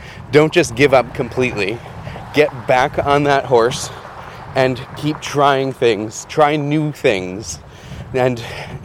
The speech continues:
dive deep into them. Don't just, you know, pick up, uh, read an article and send off an email and it doesn't work and then give up. No, that's not trying it. That's pretending that you tried.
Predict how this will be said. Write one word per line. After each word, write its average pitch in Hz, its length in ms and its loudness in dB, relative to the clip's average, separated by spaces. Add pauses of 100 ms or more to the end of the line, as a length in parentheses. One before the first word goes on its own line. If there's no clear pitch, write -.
(140)
dive 131 340 4
deep 160 240 -4
into 127 160 -2
them. 104 240 -6
Don't 131 200 2
just, - 320 -2 (480)
you 131 100 2
know, 107 200 2 (560)
pick 143 180 2
up, 110 160 4 (320)
uh, 120 80 0
read 139 200 2
an 123 100 2
article 113 520 4
and 110 220 0 (240)
send 123 240 2
off 110 200 4
an 120 300 -4
email 117 400 2
and 110 80 0
it 107 80 -2
doesn't 120 300 2
work 110 220 2
and 113 100 -2
then 104 140 -2
give 107 200 0
up. - 120 0 (560)
No, 131 140 4
that's 123 260 4
not 135 180 0
trying 101 300 2
it. 98 100 -4
That's 123 320 0 (400)
pretending 107 460 0
that 78 100 -8
you 90 100 -14
tried. 98 380 0